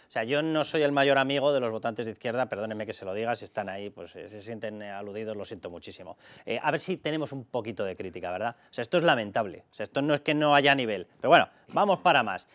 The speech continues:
Es que en España, por lo visto, según Yolanda Díaz, en los veranos hace calor por el cambio climático. Antes, por lo visto, veía hacer un frío, veíamos los pingüinos paseando por todos los lados.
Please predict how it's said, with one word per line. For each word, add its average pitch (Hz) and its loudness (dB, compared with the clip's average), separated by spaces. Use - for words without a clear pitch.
Es - -12
que 175 -4
en 175 0
España, 185 2
por 147 2
lo 143 6
visto, 180 2
según 147 0
Yolanda 151 4
Díaz, 185 6
en 127 -4
los 131 4
veranos 151 2
hace 160 2
calor 170 6
por 160 4
el 123 2
cambio 135 2
climático. 92 -8
Antes, 135 -2
por 151 -4
lo 156 0
visto, 165 0
veía 196 4
hacer 185 2
un 160 0
frío, 240 4
veíamos 180 8
los 185 6
pingüinos 151 0
paseando 127 -4
por 113 -6
todos 113 -6
los 95 -8
lados. 90 -10